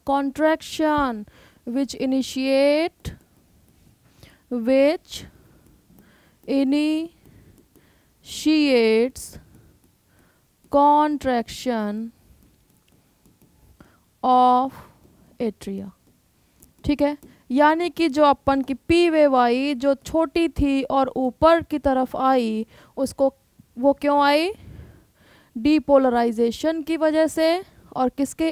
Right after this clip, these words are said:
एट्रिया के, जिन्होंने क्या कराया, कॉन्ट्रैक्ट कराया। अब बेटा दूसरा क्या है, दूसरा है बेटा क्यूआरएस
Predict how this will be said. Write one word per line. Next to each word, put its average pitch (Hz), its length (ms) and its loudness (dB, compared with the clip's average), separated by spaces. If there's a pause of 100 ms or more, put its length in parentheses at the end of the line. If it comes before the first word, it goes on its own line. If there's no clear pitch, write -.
एट्रिया 277 440 -2
के, 302 200 -6
जिन्होंने 247 320 -4
क्या 233 180 -6
कराया, 247 320 -4 (100)
कॉन्ट्रैक्ट 208 480 -8
कराया। 202 320 -12 (540)
अब 269 160 0
बेटा 277 300 2
दूसरा 285 600 0
क्या 294 220 0
है, 285 280 -2 (760)
दूसरा 311 600 0
है 302 180 4
बेटा 233 500 0 (240)
क्यूआरएस 226 880 -4